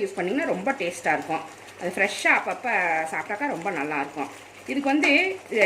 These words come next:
டேஸ்ட் பண்ணி பாருங்க. பார்த்துட்டு ஏதாவது குறையுது அப்படின்னா உப்பு குறைஞ்சா அதோட டேஸ்ட் குறையும். கொஞ்சம் உப்பு போட்டுக்கோங்க. அது மாதிரி ஸ்வீட்டு பத்தலைன்னா நிறைய கொஞ்சம் வெல்லத்தை சீவி போட்டிங்கனாக்கா அது எல்லாமே சமமா வந்துரும். இல்லைன்னா புளிப்பு கொஞ்சம்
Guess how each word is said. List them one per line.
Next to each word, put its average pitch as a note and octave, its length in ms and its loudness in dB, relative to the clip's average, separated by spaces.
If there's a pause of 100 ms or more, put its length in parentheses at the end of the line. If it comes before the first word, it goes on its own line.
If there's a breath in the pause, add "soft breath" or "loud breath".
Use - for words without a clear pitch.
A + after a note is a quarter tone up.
டேஸ்ட் D4+ 260 4
பண்ணி D4+ 140 0
பாருங்க. A3 460 2 (520 loud breath)
பார்த்துட்டு F4+ 460 2 (460 loud breath)
ஏதாவது D4+ 260 6 (100)
குறையுது D#4+ 360 4 (100)
அப்படின்னா A#3 260 2 (120)
உப்பு D4 240 0
குறைஞ்சா C4 340 4
அதோட A3+ 260 2
டேஸ்ட் G3+ 360 -2
குறையும். E3 300 0
கொஞ்சம் A3+ 220 2
உப்பு D#4 140 0
போட்டுக்கோங்க. E3+ 460 2 (480 loud breath)
அது B3 180 4
மாதிரி D#4 160 6 (100)
ஸ்வீட்டு F#4 380 0 (220)
பத்தலைன்னா G#3 520 4
நிறைய G#3+ 280 2
கொஞ்சம் G#3 340 0 (240 loud breath)
வெல்லத்தை A#3 400 4
சீவி F#3 260 0
போட்டிங்கனாக்கா F#3+ 540 2
அது F3 100 0
எல்லாமே F3+ 540 2 (100)
சமமா G3 360 0
வந்துரும். F3 200 0
இல்லைன்னா A3 220 0
புளிப்பு C#4 280 2
கொஞ்சம் F#3+ 160 4